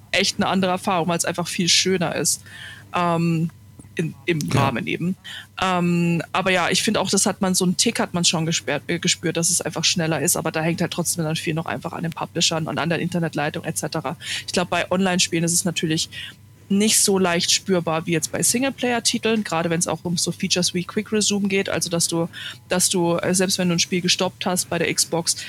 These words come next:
Speaker 1: sofort an der Stelle, wo du aufgehört hast, wieder, ähm, wieder starten kannst, wenn du die, auch wenn du die Xbox runtergefahren hast. Also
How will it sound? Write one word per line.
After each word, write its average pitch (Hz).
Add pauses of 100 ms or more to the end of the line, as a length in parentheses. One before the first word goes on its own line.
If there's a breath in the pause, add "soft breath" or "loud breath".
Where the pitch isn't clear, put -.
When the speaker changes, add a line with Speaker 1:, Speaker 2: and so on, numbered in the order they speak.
(220 loud breath)
Speaker 1:
sofort 180
an 175
der 170
Stelle, 170
wo 175
du 160
aufgehört 165
hast, 165
wieder, 151
ähm, 156
wieder 165
starten 160
kannst, 147
wenn 160
du 147
die, -
auch 160
wenn 170
du 165
die 160
Xbox -
runtergefahren 165
hast. - (420 loud breath)
Also 180